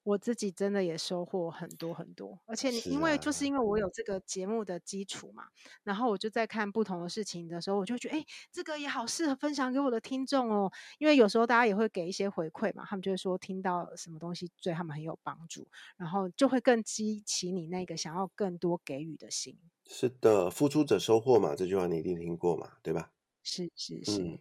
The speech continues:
Speaker 1: 对啊。然后再来第八个是获邀合作线上课程，改变更多人的生命。
Speaker 2: 嗯，这个啊，到现在还没有实现，但是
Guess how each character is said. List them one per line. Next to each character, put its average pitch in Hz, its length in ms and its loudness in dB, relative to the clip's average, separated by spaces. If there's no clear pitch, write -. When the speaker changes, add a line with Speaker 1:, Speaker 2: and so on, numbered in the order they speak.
Speaker 1:
对 185 120 -4
啊。 104 200 -8
然 226 140 4
后 285 80 6
再 339 160 10
来 247 140 10
第 294 180 6
八 226 220 10
个 214 100 4
是 247 140 0
获 302 280 10
邀 262 180 12
合 214 200 2
作 214 160 4
线 233 260 2
上 214 280 0
课 202 200 -2
程， 165 280 -8
改 160 180 -4
变 208 280 -2
更 190 260 -4
多 170 200 -2
人 147 120 -10
的 131 80 -12
生 233 260 -2
命。 254 320 -4
Speaker 2:
嗯， 123 640 2
这 139 140 2
个 127 180 6
啊， 101 140 6
到 131 160 4
现 135 140 0
在 131 40 2
还 95 300 0
没 110 140 6
有 110 220 6
实 78 300 -2
现， 98 280 6
但 139 120 2
是 151 200 2